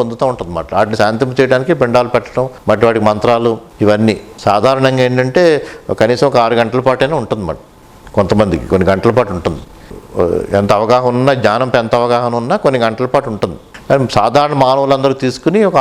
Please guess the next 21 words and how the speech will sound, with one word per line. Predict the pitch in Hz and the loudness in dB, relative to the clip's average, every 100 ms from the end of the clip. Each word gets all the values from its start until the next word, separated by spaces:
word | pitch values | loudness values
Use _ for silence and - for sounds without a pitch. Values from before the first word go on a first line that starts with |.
| 127 | 2
ఆరు | 123 | 2
రోజుల | 131 143 | 2 0
పాటైనా | 143 143 139 135 208 339 151 123 - - - 120 | 0 0 0 -2 -2 -2 -6 -10 -20 -20 -4 2
ఈ | 113 107 98 92 90 104 | 4 4 2 0 0 0
అదే | 104 139 131 | 2 2 2
సూక్ష్మదేహం, | 127 127 131 127 127 | -2 0 0 2 2
ఆ, | 175 147 123 - 107 | 0 0 -2 -2 -2
ఆ, | 104 | 0
అంటే | 98 107 104 | 0 -4 -2
ఆ | 107 | -2
ప్రకంపనలు | 104 110 120 135 127 | -2 -2 -2 -2 2
ఇవన్నీ, | 123 117 113 135 | 2 2 0 -2
ఆ | |
భావాలు | 113 113 117 127 127 | 0 2 2 0 0
ఇవన్నీ | 117 113 123 | -4 -4 -4
కూడా, | 117 120 220 175 - - - - | -4 -2 -2 -4 -8 -18 -6 -4
ఆ | |
బంధువులు | 107 - 113 127 123 120 | 0 0 2 2 4 2
అన్నీ | 113 120 120 | 0 -2 0
కూడా | 123 180 156 120 | 0 2 2 2
ఆరు, | 113 | 0